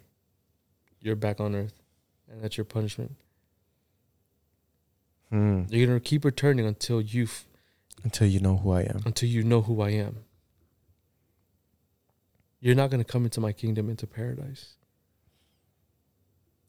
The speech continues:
Speaker 1: until you know who I am. So now you have to live, relive life.
Speaker 2: In hell.
Speaker 1: In hell.
Speaker 2: Hmm. That's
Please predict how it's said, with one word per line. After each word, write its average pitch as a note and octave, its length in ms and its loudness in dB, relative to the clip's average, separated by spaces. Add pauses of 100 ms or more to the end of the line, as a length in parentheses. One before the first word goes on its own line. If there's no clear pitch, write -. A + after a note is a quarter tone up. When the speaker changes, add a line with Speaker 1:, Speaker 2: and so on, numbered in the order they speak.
(120)
Speaker 1:
until A#2 260 -4
you A2 40 0
know A2 180 0
who A2 140 -4
I G#2 80 -4
am. B2+ 260 -10 (460)
So - 140 -8
now B2 120 4
you B2 100 4
have B2 140 2
to A#2+ 80 0
live, A#2 260 4
relive B2+ 460 6
life. G#2+ 480 0 (280)
Speaker 2:
In G2+ 120 -2
hell. F#2 300 0 (920)
Speaker 1:
In G#2+ 100 -6
hell. G#2+ 300 -4 (3500)
Speaker 2:
Hmm. A2 220 4 (2250)
That's - 220 -20